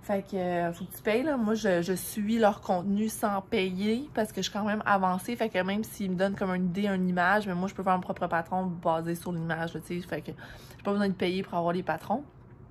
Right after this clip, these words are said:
Euh, mais c'est ça. <clears throat> C'est quand même vraiment cool. Puis ils ont vraiment du beau contenu sur YouTube, là. Ils te montrent comment faire un beau fit, comment mettre, euh, de l'aisance dans tes vêtements, puis tout. Fait que là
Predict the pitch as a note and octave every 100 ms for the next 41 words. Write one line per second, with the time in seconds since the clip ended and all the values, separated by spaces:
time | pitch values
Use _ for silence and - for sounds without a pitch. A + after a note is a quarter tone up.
0 | - - - - - - - - - E3+
1 | F3 E3+ E3+ E3+ E3 F#3+ F3 - - -
2 | - - - D#4+ D4+ G#3+ G3 G3 F#3+ G3+
3 | G#3+ G3+ - B3+ D4 F3 F#3+ G3 A3 G3
4 | F#3+ A3 G#3+ G3 G#3+ A3 G#3 F3+ F3 G#3+
5 | G#3 G3+ F3 G3 G3+ G3+ F3+ F#3 G3 F#3+
6 | E3+ F#3 F3 - G3+ G3+ - - - -
7 | G#3 F#3 F#3 F3+ F3+ F#3 - G3+ F3+ E3+
8 | E3+ F#3+ F3+ F3 F#3 F#3 F#3+ F3 E3+ E3+
9 | E3+ F#3+ G3 - B3 E4 - - - -
10 | - - G3+ G3 B3